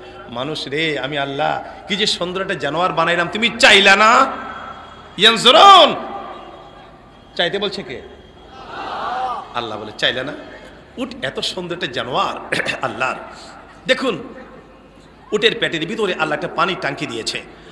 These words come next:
আমাদের, আমরা যে গাড়ি চালাই, <clears throat> গাড়ির পেটের মধ্যে ট্যাঙ্কি আছে, তেল যখন শেষ হয়ে যায়, পেট্রোল পাম্পে নিয়ে গেলে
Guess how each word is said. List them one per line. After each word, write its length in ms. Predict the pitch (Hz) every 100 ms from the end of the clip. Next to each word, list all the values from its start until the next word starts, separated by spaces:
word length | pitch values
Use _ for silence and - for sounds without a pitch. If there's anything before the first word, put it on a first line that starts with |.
| -
আমাদের, 240 | 165 202 -
আমরা 160 | 175 202
যে 120 | 208
গাড়ি 200 | 160 196
চালাই, 300 | 226 139 147 - 170 - -
<clears throat> 400 | 123 - - -
গাড়ির 200 | 170 185
পেটের 220 | 170 165
মধ্যে 160 | 170 180
ট্যাঙ্কি 300 | 170 147 147
আছে, 280 | 127 - 117 - - -
তেল 140 | 147
যখন 220 | 160 208
শেষ 260 | 190 170 165
হয়ে 140 | 202
যায়, 200 | 151 113 - - -
পেট্রোল 240 | 160 214
পাম্পে 280 | 165 170 202
নিয়ে 180 | 214 226
গেলে 220 | 170 139